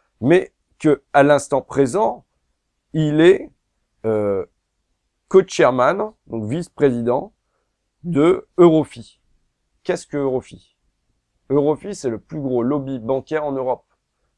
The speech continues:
qui comprend, euh, axa, B N P Paribas, Citigroup, Goldman Sachs, J P Morgan Chase, Fortis, Natixis, Dexia et ainsi de suite.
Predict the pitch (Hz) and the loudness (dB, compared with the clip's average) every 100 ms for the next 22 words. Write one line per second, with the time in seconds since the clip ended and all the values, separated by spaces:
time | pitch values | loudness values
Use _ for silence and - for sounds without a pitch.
0 | _ _ - 135 143 127 - 131 - - | _ _ -20 -6 -4 -2 2 2 0 -10
1 | _ _ _ - 107 104 98 - _ - | _ _ _ -6 0 2 0 -2 _ 4
2 | 151 - - 170 170 147 139 151 139 127 | 4 4 4 4 6 4 4 0 0 2
3 | 123 120 151 - 139 - 131 117 139 170 | 2 2 0 0 -10 -10 -8 -4 -4 0
4 | 135 135 123 117 - 143 135 113 131 139 | 2 2 0 -4 -4 -4 -6 -10 -6 -4
5 | 127 117 117 110 - 131 - - _ - | -2 -2 -2 -4 -2 -2 -2 -8 _ 0
6 | 135 95 - 160 - 131 117 127 - - | 2 2 -10 -10 -6 -4 -4 -8 -10 -10
7 | 170 104 110 127 - 143 151 139 123 131 | -8 -8 -8 -8 -8 -6 -4 -6 -10 -16
8 | - 123 | -16 -16